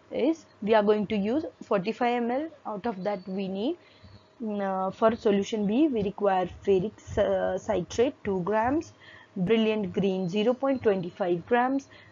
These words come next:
distilled water two twenty-five M L. And the final solution, that is the complete media, is solution C. Here nutrient agar we prepare,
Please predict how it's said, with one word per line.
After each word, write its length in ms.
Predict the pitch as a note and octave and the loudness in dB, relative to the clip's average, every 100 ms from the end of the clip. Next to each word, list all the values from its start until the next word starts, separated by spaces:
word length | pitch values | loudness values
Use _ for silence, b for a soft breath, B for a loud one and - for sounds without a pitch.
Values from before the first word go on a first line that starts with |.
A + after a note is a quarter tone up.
| B | B
distilled 420 | A3+ C#4+ - D#4+ C4+ | -4 -2 2 4 4
water 480 | G#3+ G#3 G#3+ G#3 G#3 - - | 4 2 2 0 -2 -8 -4
two 200 | C4 C#4 | 2 2
twenty-five 680 | B3+ G#3+ F3 F#3+ - F#3 G3 - | 2 0 0 -2 0 0 -2 -4
M 180 | D4 G#3+ | -4 -2
L. 120 | E3+ - B B B - | -4 -10 B B B -6
And 200 | G3+ G3+ | -2 -2
the 40 | |
final 340 | - A3+ G3+ B3 | 0 0 2 0
solution, 640 | B3+ C4+ B3 B3 C#4+ C#4+ | 0 0 0 2 2 6
that 180 | A#3+ F#3+ | 4 4
is 100 | F#3 | -2
the 100 | F#3 | -6
complete 460 | F#3+ F#3+ G#3 C4 | -4 -4 -2 -2
media, 280 | C4 C4 A#3 | -2 -2 -2
is 180 | - C#4+ | -2 -4
solution 640 | - A3 F#3+ G3+ - A3 G#3+ - - | -2 -2 -2 -6 -8 -10 -10 -18 -2
C. 440 | D#4 A#3 G3+ D#4 B B B _ A#3 | 0 0 -2 -6 B B B _ -16
Here 300 | F3+ A3+ A#3+ C#4+ - | -2 2 2 -2 -6
nutrient 520 | G#3+ A3+ G#3+ C4 C4+ | -4 -4 -2 -4 -2
agar 240 | C#4 B3 | 0 0
we 160 | B3 C4 | 0 -2
prepare, 460 | A3+ G#3+ A#3+ B3 | -4 -6 -4 -4